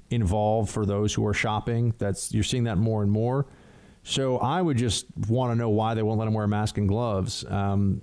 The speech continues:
if he wears those, I think, I th-, I would think, uh, I mean, I would continue doing that job if I was allowed to wear a mask and gloves, no question. As for w-, would you keep doing it without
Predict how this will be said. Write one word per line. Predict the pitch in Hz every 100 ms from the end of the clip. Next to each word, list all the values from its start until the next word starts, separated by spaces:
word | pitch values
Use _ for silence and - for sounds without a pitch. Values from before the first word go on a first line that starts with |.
| -
if | 110 123
he | 123 120
wears | 151 180 156
those, | 156 143 120
I |
think, | 117 131 110
I | 120
th-, | 123 -
I | 127 151
would | 156 139
think, | - 135 120 - - - - - - _ - _ -
uh, | 104 104
I |
mean, | 107 135
I | 143 175
would | 180
continue | 156 131 139 123
doing | 113 127 117
that | 110
job | 101 120 104 101
if | 101
I | 110
was | 104
allowed | 107 104
to |
wear | 101
a | 101
mask | 101 -
and | 107
gloves, | 104 95
no | 107 104
question. | - 110 104 - 101
As | - 123 -
for | 131
w-, | 110 113 120 107
would | 120
you | 110
keep | - 147
doing | - 139 135
it | 123
without | 104 - 127 170 175